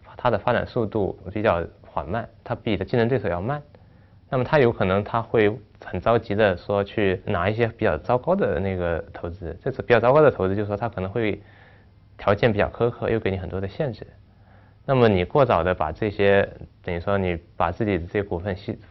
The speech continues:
稀释出去了之后，你回过头来，当你下一步发展的时候，你会，有可能你下-，其他的融资进不来，因为你的融资空间已经变少了。而这时候你虽然也发展上去了，但是对于投资方而言，可能他还，你还是愿意去投你的竞争对手。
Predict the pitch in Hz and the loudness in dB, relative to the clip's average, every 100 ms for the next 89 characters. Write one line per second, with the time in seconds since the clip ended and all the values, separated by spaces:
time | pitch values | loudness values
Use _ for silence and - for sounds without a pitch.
0 | - - 120 110 95 107 - 113 85 110 | -20 -12 -6 -4 -4 -6 -2 -2 -2 -4
1 | 101 135 - - - - - - - - | -2 -4 -4 -16 -20 -20 -20 -20 -14 -10
2 | 98 117 123 104 90 87 - 90 - - | 4 8 8 8 4 2 -2 -8 -6 -2
3 | 147 110 90 - - - - _ - - | 2 2 0 -8 -20 -20 -20 _ -4 4
4 | 170 113 90 104 101 85 85 - 87 82 | 4 4 2 2 2 -2 -6 -10 -8 -10
5 | - - 87 95 101 113 98 90 90 78 | -12 -10 -8 -6 -2 -2 -2 -4 -4 -6
6 | - 95 - - - - - 107 131 107 | -10 -16 -16 -20 -20 -12 -8 -2 2 2
7 | 92 101 113 104 80 82 113 - - 107 | 2 -2 -2 -2 -4 -8 -14 -20 -10 -2
8 | 113 110 170 90 90 98 101 110 110 87 | 0 2 0 -2 -4 -4 -4 -2 -2 -2
9 | 92 113 - - - - - - 113 104 | -4 -6 -8 -14 -18 -20 -20 -10 -4 0
10 | 135 113 101 85 131 113 90 117 98 117 | 0 2 0 0 0 0 2 0 -2 -6
11 | 104 82 - - - - - - - 113 | -6 -10 -12 -18 -20 -20 -20 -10 -2 0
12 | 113 110 - 95 107 117 107 95 87 92 | 0 -2 -2 -4 -4 -2 -2 -2 -4 -4
13 | 90 92 98 - 110 98 92 180 185 - | -6 -6 -8 -12 -10 -6 -4 -4 -6 -6
14 | - 131 117 196 104 - 95 82 110 98 | -4 0 0 0 -6 -6 -6 -4 -4 -4
15 | 113 113 - | -4 -6 -8